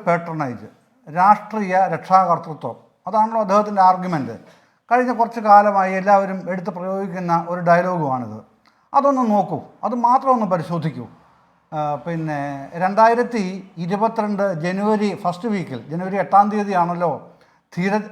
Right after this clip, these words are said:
രാജേന്ദ്രനെ നിഖിൽ പൈലി കുത്തിക്കൊല്ലുന്നത് ഇടുക്കിയിൽ. എന്താണ് അന്നും ഇന്നും കെ പി സി സി പ്രസിഡന്റായ കെ സുധാകരൻ പറഞ്ഞത്? ഇരന്ന് വാങ്ങിയ മരണം.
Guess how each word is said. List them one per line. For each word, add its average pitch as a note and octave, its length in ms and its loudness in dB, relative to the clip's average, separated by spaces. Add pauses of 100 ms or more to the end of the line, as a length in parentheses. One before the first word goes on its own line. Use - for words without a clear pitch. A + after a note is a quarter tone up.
(140)
രാജേന്ദ്രനെ F3+ 600 0 (180)
നിഖിൽ G3+ 280 -4
പൈലി F#3 320 -4
കുത്തിക്കൊല്ലുന്നത് D#3+ 720 -8 (300)
ഇടുക്കിയിൽ. F#3+ 400 -6 (840)
എന്താണ് F#3+ 480 4 (540)
അന്നും G#3 320 2 (200)
ഇന്നും A3 300 4 (460)
കെ G#3 140 2
പി A3 120 0
സി G#3+ 120 2
സി G#3+ 100 0
പ്രസിഡന്റായ F#3+ 400 2 (120)
കെ F#3 100 -4 (100)
സുധാകരൻ F3+ 540 2
പറഞ്ഞത്? D#3+ 360 -4 (520)
ഇരന്ന് A3+ 360 2 (100)
വാങ്ങിയ F#3+ 340 4 (100)
മരണം. D#3 320 2